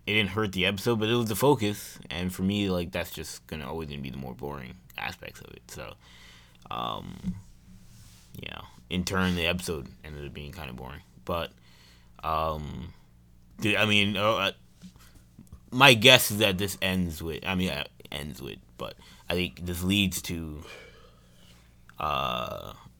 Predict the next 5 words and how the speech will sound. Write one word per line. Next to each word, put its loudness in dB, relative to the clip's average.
her 0
separating -6
from -12
the -12
guy -10